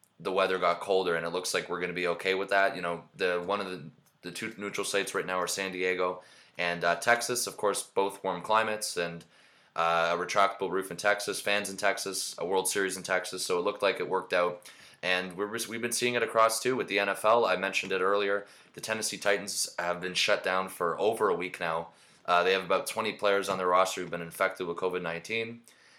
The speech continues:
And, uh, they've rescheduled the game for this Tuesday, when you never see football on a Tuesday. So it, the, the N F L will be another sport who continue to make adjustments on the fly, and I think they're gonna be able to get the season done as well.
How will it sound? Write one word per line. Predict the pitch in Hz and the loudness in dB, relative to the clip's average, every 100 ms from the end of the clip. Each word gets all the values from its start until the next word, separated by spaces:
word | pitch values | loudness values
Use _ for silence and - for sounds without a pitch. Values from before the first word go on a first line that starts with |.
| _ - | _ -2
And, | 92 92 90 | 0 0 2
uh, | 87 87 80 | 4 2 2
they've | 95 92 87 82 | -2 -2 -6 -6
rescheduled | 107 - 104 101 | -4 0 2 2
the | 92 | -2
game | 92 95 | -4 -4
for | - 87 | -6 -4
this | 98 - | -4 -4
Tuesday, | 104 98 82 80 | -6 -6 -4 -4
when | 82 | -6
you | 85 | -6
never | 87 95 | -2 0
see | 92 92 | -2 -6
football | - 92 87 | -6 -2 0
on | 85 82 | 0 -4
a | |
Tuesday. | 87 92 90 98 98 - - _ | -8 -8 0 0 -2 -12 -20 _
So | - 101 92 | -2 2 4
it, | 92 90 | 2 0
the, | 110 | 0
the | 104 117 | 4 4
N | |
F | 123 | 4
L | 120 | 4
will | 113 | 4
be | 110 | 2
another | 101 98 | 0 0
sport | 104 107 90 | 0 -2 -2
who | 92 78 | -4 -10
continue | - 87 113 110 | -14 -10 -8 -6
to | 101 | -4
make | 95 92 - - - _ | -2 -4 -6 -18 -20 _
adjustments | - 101 95 92 85 | 0 2 2 -2 -2
on | 92 | -2
the | 85 | -2
fly, | - 98 101 | 2 6 6
and | 95 85 | 4 -2
I | |
think | 87 98 90 | -4 -8 -6
they're | 90 | -6
gonna | 90 | -2
be | 87 | -4
able | 87 | -4
to | 87 | -6
get | 87 | -6
the | - | -6
season | 95 85 87 | -8 -8 -4
done | 85 | -4
as | 85 90 | -2 4
well. | 101 101 101 | 6 4 0